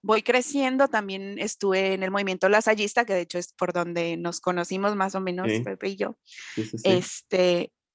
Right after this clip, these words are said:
Speaker 1: y, y bueno, inclusive en e-, en esa etapa que fue como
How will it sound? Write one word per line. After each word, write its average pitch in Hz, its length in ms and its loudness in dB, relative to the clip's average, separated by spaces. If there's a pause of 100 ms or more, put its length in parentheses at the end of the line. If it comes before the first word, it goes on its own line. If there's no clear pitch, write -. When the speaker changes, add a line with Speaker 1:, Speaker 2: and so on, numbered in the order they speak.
(160)
Speaker 1:
y, 185 920 -2 (880)
y 240 140 2
bueno, 208 400 6
inclusive 226 920 4
en 202 200 -2
e-, 190 220 -4
en 196 140 -8
esa 185 220 -2
etapa 208 360 2
que 190 140 -4
fue 180 180 -6
como 180 560 -2